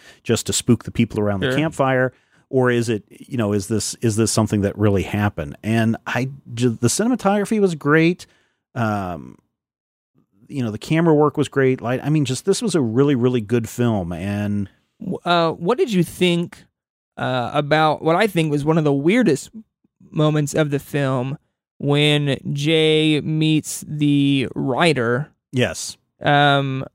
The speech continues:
Speaker 2: out, a-, after he's abandoned Silas and he's
Speaker 1: Mm-hmm.
Speaker 2: wandering on his own, he runs into this writer.
Speaker 1: Yeah, this researcher guy.
Speaker 2: Yeah, and he's just out here, and then eventually just gets abandoned.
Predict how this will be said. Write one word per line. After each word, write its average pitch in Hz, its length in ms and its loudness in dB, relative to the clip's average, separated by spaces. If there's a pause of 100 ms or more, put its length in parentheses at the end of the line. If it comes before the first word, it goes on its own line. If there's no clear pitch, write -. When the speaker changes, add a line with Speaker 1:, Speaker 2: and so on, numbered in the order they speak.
Speaker 2:
out, 151 400 -2
a-, 156 240 -2
after 160 300 0
he's 151 160 2
abandoned 160 540 0
Silas 151 560 0
and 143 100 -2
he's 143 80 -2
Speaker 1:
Mm-hmm. 143 140 2
Speaker 2:
wandering 170 340 0
on 160 100 0
his 156 120 0
own, 165 160 2
he 160 120 0
runs 160 320 0
into 160 1000 2
this 139 220 -2
writer. 143 600 0
Speaker 1:
Yeah, 120 200 -2
this 104 200 -4
researcher 107 480 -2
guy. 85 220 -8
Speaker 2:
Yeah, 226 220 2
and 156 100 0
he's 160 120 0
just 170 240 0
out 185 220 -2
here, 202 440 2
and 175 140 0
then 180 120 2
eventually 196 400 0
just 180 160 -4
gets 170 100 -2
abandoned. 156 600 -2